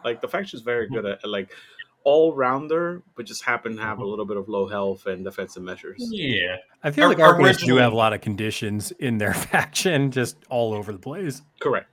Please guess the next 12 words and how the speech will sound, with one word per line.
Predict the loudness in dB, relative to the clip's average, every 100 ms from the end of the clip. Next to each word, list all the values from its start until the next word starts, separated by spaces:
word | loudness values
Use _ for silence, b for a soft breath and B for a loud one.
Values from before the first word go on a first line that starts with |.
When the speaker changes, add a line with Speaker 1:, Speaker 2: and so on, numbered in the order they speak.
| _
Speaker 2:
Originally, | -2 2 0 2 0 0
we | 0 -2
struggled | -2 -2 -2 -6 -6
with | -8 -8
focus. | -8 -10 -10 -14 -16 -16 _ _ -8
Focus | -6 -6 -8
was | -6
our | -6 -4
one | -6 -6
thing | -8 -10
that | -12
was, | -16 -14 -10 -10 -12